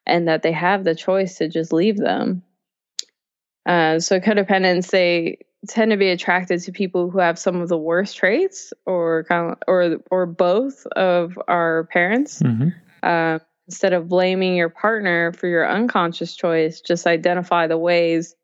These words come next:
Speaker 1: in which your partner helps you recreate these familiar relationship patterns from your childhood.
Speaker 2: Mm-hmm.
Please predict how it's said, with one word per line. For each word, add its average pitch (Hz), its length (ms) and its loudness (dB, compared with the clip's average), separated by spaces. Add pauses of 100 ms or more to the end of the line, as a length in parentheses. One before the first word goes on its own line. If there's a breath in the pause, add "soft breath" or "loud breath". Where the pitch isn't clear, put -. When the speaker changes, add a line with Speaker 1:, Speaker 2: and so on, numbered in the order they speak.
(360)
Speaker 1:
in 180 160 0
which 175 320 0
your 170 80 2
partner 165 420 -2
helps 170 360 -4
you 175 220 -2
recreate 190 600 0
these 180 220 -4
familiar 170 720 0
relationship 180 760 0
patterns 180 440 0
from 165 200 -4
your 156 140 -2
childhood. 185 720 -4
Speaker 2:
Mm-hmm. 127 300 2